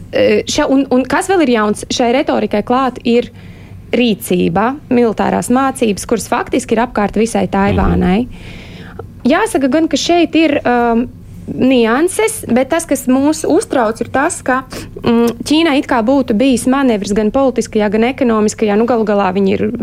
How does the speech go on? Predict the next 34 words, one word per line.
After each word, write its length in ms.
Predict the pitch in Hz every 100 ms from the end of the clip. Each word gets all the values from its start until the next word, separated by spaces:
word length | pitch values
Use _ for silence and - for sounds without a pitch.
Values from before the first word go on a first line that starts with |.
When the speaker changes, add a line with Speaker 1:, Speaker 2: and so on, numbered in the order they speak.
| -
Speaker 1:
Eiropas 320 | 202 202 -
Savienība 400 | 208 196 196 208
atbildes 240 | 196 196 -
sankcijas 460 | - 240 233 254
kādreiz 340 | 233 208 214 214
ieblēzuši 520 | 233 208 202 202 208
un 60 |
tā 140 | 196 196
tālāk, 300 | 285 277 233 - - - - -
eh, 100 | 220
gan 220 | 320 349
arī 480 | 277 240 247 - -
kaut 160 | 247
kādā 180 | 233 202
tādā 220 | 202 190
militārā 560 | 202 220 185 190 170 185
griezumā. 640 | 180 208 214 202 180 190 - - - - - -
Un 180 | 247
Ķīna 380 | 247 269 330 349 - -
absolūti 520 | 240 240 240 226 262
izvēlējās 480 | 226 208 208 202 196
koncentrēties 640 | - 214 233 190 202 196 -
šajā 380 | 311 349 262
gadījumā 420 | 208 196 190 190 190
tieši 280 | 233 233
uz 60 | 208
militāro 520 | 214 196 170 185 190
aspektu, 720 | 190 196 - 175 180 - 208 233
eh, 400 | - - - -
mācības, 1080 | 208 - - 226 240 226 233 220 208 196 -
spēku 260 | 254 247
savilkšanu 600 | - 226 233 302 - 302 -
un 120 | 285
arī 380 | 254 285 247 214